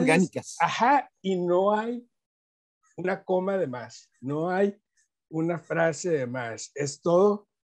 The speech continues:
Speaker 2: directo. E-, es una interacción y ya lo dijimos y así queda,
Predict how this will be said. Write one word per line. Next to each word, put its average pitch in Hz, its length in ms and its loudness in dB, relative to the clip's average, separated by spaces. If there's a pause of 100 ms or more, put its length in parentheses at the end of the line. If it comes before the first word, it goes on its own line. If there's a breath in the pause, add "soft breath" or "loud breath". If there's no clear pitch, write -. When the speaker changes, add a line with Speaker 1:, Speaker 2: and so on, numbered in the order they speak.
(200)
Speaker 2:
directo. 143 800 -4
E-, 156 200 0
es 151 140 0
una 208 120 6
interacción 233 640 0 (100)
y 135 140 -14
ya 131 180 -2
lo 190 180 8
dijimos 220 600 -2
y 156 100 -4
así 147 280 -8
queda, 131 420 -8